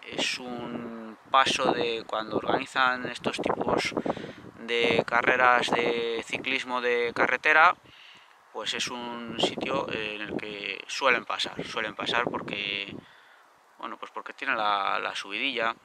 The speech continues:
entonces eso, eso lo anima, lo anima bastante. Ahora van a pasar, bueno, antes han pasado rodeando el pueblo, como habéis visto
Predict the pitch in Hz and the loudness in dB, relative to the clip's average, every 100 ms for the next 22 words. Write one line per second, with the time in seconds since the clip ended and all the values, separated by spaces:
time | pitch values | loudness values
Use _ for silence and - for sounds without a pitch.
0 | - _ - _ _ _ - - 117 107 | -20 _ -20 _ _ _ -10 -10 -12 -12
1 | 110 113 110 - 107 - - - - 104 | -10 -8 -6 -4 -4 -6 -10 -10 -8 -6
2 | 101 107 95 95 - - 107 113 104 101 | -6 -6 -6 -6 -10 -6 -6 -4 -4 -4
3 | - 107 98 95 - - - - - 120 | -4 -6 -6 -12 -14 -18 -18 -6 4 8
4 | 156 170 165 151 143 160 180 - - _ | 10 10 8 6 4 8 8 8 0 _
5 | 135 135 139 - 175 170 175 185 170 143 | 2 4 4 2 2 4 8 8 10 8
6 | 127 131 170 185 185 180 170 196 196 190 | 8 8 8 8 8 8 8 8 10 10
7 | 160 160 165 196 - 220 240 | 8 6 4 2 2 4 4